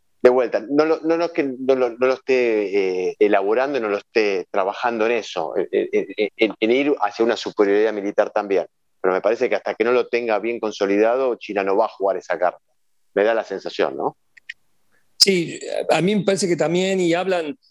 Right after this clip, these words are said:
Speaker 2: siempre cuando llegan a un momento, retroceden, como pasó hace unos días,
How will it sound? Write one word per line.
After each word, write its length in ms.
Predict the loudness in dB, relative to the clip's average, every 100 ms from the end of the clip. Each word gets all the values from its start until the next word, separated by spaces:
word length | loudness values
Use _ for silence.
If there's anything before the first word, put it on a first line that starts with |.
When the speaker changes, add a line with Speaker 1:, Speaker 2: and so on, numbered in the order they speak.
| _
Speaker 2:
siempre 280 | 0 2 2
cuando 180 | 2
llegan 180 | 0 0
a 20 | 0
un 60 |
momento, 600 | 0 0 -2 0 0 0 -4 -6 0
retroceden, 720 | 0 2 0 0 0 0 -2
como 260 | -4 -4 -2
pasó 380 | -2 0 2 0
hace 180 | -2 -2
unos 200 | 0 4
días, 420 | 4 2 -2